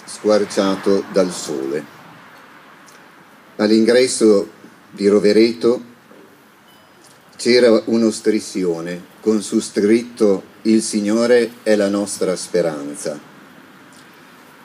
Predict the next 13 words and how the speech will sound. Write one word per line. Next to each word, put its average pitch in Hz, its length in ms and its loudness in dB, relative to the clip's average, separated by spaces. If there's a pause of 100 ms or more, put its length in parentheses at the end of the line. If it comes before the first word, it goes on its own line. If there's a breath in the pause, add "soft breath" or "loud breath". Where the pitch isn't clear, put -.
(100)
Era 113 200 4
stato 123 380 2
fissato 110 880 2
davanti 113 460 2
alle 101 200 2
case 110 460 0
devastate 98 720 0
dal 87 200 0
terremoto, 87 760 -2 (600)
che 101 180 2
ha 101 80 4
ucciso, 120 800 -2 (220)
seminato 104 760 0